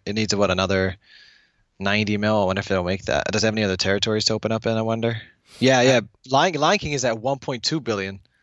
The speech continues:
Speaker 2: Oh, see, they're, it's, they're killing it. It's
Speaker 1: It's,
Speaker 2: just
Speaker 1: it's insane.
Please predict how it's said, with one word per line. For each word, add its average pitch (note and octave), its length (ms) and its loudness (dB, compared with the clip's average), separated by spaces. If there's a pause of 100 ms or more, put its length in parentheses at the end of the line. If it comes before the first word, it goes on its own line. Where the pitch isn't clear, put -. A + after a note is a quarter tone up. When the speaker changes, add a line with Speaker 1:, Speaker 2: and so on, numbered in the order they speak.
Speaker 2:
Oh, B2 160 -8
see, D3 200 -4
they're, D#3+ 240 0
it's, - 320 -8 (1000)
they're D3+ 120 -4
killing A#2+ 340 -2
it. - 180 -18 (200)
It's - 220 -6
Speaker 1:
It's, D#3 120 2
Speaker 2:
just A#3+ 160 4
Speaker 1:
it's A3+ 140 2
insane. E3+ 560 0